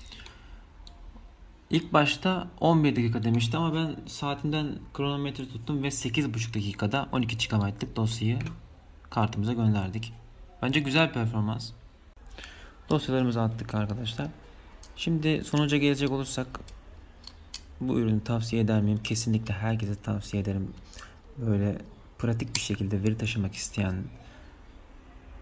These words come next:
cebinde koca bir S S D'yi veya hard diski taşımak istemeyen herkese tavsiye ederim.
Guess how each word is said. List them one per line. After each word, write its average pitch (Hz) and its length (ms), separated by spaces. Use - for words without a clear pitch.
cebinde 143 520
koca 131 560
bir 113 300
S 117 180
S 117 180
D'yi 104 360
veya 101 240
hard 123 180
diski - 300
taşımak 110 460
istemeyen 113 500
herkese 110 380
tavsiye 104 360
ederim. 104 200